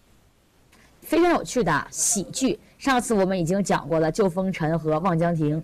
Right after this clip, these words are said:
那么除此之外，他呢还写了位于呢元曲四大悲剧之首的《窦娥冤》。那么今天咱们就要来首先看一看一看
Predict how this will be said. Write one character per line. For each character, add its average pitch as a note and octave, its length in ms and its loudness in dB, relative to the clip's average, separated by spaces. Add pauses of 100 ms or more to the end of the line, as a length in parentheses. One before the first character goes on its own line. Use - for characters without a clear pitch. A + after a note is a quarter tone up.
(320)
那 F4+ 120 2
么 F4 80 2
除 D#4+ 140 -2
此 G3 160 0
之 A3+ 160 2
外， A3+ 240 0
他 A#3+ 200 0
呢 A3+ 140 0 (200)
还 B3 180 -2
写 - 280 -2
了 F3 200 -2
位 B3 160 0
于 F#3 220 0
呢 A#3 180 2 (220)
元 F3+ 260 2
曲 - 240 -6
四 - 240 -4
大 A3 200 4
悲 C4 260 2
剧 A#3+ 180 -2
之 B3+ 240 -2
首 - 220 -4
的 D#3 80 -6 (340)
《窦 A#3+ 260 2
娥 F3+ 220 2
冤》。 G#3 260 0 (360)
那 E4 120 0
么 D4 80 2
今 C#4 240 0
天 D4 280 0
咱 E3 160 -4
们 F#3+ 80 -2
就 A3+ 100 2
要 G3+ 120 2
来 F3 180 0
首 - 180 -6
先 A3+ 220 0
看 C4 220 -4
一 D#3+ 60 -6
看 D#3+ 160 -6
一 C#3 60 -12
看 D3 180 -8